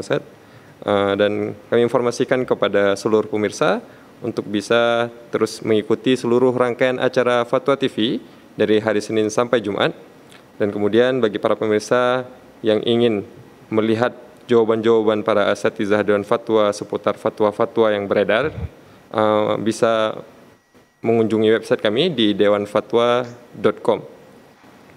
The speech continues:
Ya. Dan juga bagi para pemirsa, eh, kami mengajak para pemirsa untuk bisa ikut, eh,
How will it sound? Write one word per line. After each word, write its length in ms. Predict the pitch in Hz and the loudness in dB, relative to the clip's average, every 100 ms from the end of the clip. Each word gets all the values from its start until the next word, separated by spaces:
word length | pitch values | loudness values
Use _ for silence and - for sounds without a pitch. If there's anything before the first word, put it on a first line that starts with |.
| - _ - - - - - - - - | -20 _ -20 -20 -20 -20 -20 -20 -6 -2
Ya. 160 | 107 - - - - - - - - - - - - - - - - - - - - - - - - - _ _ _ - | -2 -4 -20 -20 -20 -20 -20 -20 -20 -20 -20 -20 -20 -20 -20 -20 -20 -20 -20 -20 -20 -20 -20 -20 -20 -20 _ _ _ -4
Dan 400 | 110 120 120 117 | 0 2 2 0
juga 320 | 113 156 175 | 0 4 4
bagi 240 | 165 135 131 | 4 0 2
para 560 | 120 120 120 117 113 - - - - | 2 2 2 0 0 -2 -6 -10 -2
pemirsa, 480 | 123 123 110 117 190 262 - - - - - _ _ - _ - | 0 0 0 0 -2 -6 -18 -20 -20 -20 -20 _ _ -20 _ -4
eh, 360 | 113 104 104 101 | 0 2 2 0
kami 240 | 101 117 117 | 0 0 2
mengajak 400 | 113 107 110 - | 2 2 0 0
para 160 | 110 | -2
pemirsa 480 | 107 107 101 123 123 | 0 -2 0 -2 -2
untuk 240 | 110 107 | -4 -6
bisa 560 | 95 101 - 120 123 120 | -4 -4 0 0 0 -4
ikut, 320 | - - 117 - - - - - - - - | -8 -2 -2 -2 -20 -20 -20 -20 -20 -20 -10
eh, 880 | - 110 104 104 104 101 - - - | -2 0 2 2 0 -2 -4 -8 -12